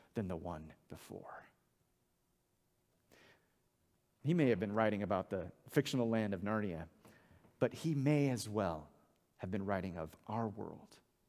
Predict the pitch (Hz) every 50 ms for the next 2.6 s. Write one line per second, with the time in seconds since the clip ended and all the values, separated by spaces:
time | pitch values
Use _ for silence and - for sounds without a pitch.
0 | - 101 - - - 85 80 76 - - 64 64 - - - - _ _ _ _
1 | _ _ _ _ _ - - - - 147 165 165 147 - - - - 175 180 180
2 | 156 160 151 139 - - 120 113 104 95 90